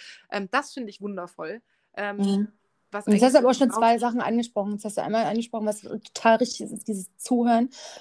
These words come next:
Speaker 2: und sich drauf einlassen.
Speaker 1: Ja.
Speaker 2: So, warum, und, und das nicht nur einfach wegwinken,
Speaker 1: Mhm.
Speaker 2: sag ich jetzt mal so. Und das
Speaker 1: Mhm.
Speaker 2: andere, was du jetzt aber auch angesprochen hast, ist einfach Sachen ansprechen.
Speaker 1: Ja. Oh, ja, ja,
Speaker 2: Alltags-,
Speaker 1: klar, sorry, ja.
Speaker 2: Alltagsrassismus,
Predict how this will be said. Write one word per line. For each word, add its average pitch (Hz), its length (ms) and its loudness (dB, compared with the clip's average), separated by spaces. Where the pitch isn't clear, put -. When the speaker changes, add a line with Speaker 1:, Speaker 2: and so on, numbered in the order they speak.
Speaker 2:
und 226 140 4
sich 190 120 -4
drauf 202 220 0
einlassen. 233 760 0
Speaker 1:
Ja. 196 140 -14
Speaker 2:
So, 226 220 0
warum, 214 260 2
und, 208 180 -4
und 208 160 -2
das 220 120 -4
nicht 226 180 -2
nur 226 80 0
einfach 185 340 -4
wegwinken, 240 1080 0
Speaker 1:
Mhm. - 20 -4
Speaker 2:
sag 240 200 0
ich 226 80 -14
jetzt 240 140 -10
mal 247 120 -2
so. 254 100 0
Und 269 100 -6
das 202 120 -2
Speaker 1:
Mhm. - 20 -2
Speaker 2:
andere, 247 340 6
was 233 160 2
du 240 80 0
jetzt 233 100 -6
aber 208 140 -2
auch 208 120 -2
angesprochen 220 460 -8
hast, 220 120 -8
ist - 80 -10
einfach 220 240 -8
Sachen 233 340 -6
ansprechen. 190 640 -8
Speaker 1:
Ja. 190 180 -2
Oh, 330 100 6
ja, 370 160 8
ja, 330 120 4
Speaker 2:
Alltags-, - 120 -8
Speaker 1:
klar, 247 240 -10
sorry, 196 240 -14
ja. 190 140 -10
Speaker 2:
Alltagsrassismus, 220 1500 -2